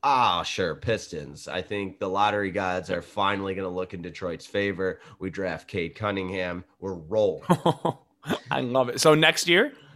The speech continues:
Speaker 1: Yeah, yeah.
Speaker 2: You think the
Speaker 1: Let's do it.
Speaker 2: Pistons win a playoff game next year?
Speaker 1: Do I actually? No. In the Mi-, on the Michigan State of Sports, at the end of the show, I'm,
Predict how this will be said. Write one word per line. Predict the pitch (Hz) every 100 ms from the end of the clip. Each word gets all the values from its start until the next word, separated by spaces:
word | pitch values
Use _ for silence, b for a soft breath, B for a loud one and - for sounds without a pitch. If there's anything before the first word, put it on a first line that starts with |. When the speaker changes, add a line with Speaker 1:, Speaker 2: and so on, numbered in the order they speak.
| B
Speaker 1:
Yeah, | 90 - _ _ _ -
yeah. | 98 76 - _
Speaker 2:
You | -
think | 151 165
the | 156
Speaker 1:
Let's | 196
do | 208
it. |
Speaker 2:
Pistons |
win | 160 160
a |
playoff | 139 143 131
game | - 117
next | 107 -
year? | - - _ _ -
Speaker 1:
Do | 143
I | 147
actually? | 139 147 147 151 147 135 131
No. | 120 117 101 73 - b _ -
In | 117 120
the | 123
Mi-, | 123 139
on | 117
the | 123
Michigan | 131 135 131 120
State | - 120
of | 117
Sports, | 117 113 113 110 107 - - -
at | 101 104
the | 107
end | 113
of | 110
the | 104
show, | - 107 101 101 101 B B B
I'm, | 90 90 87 90 90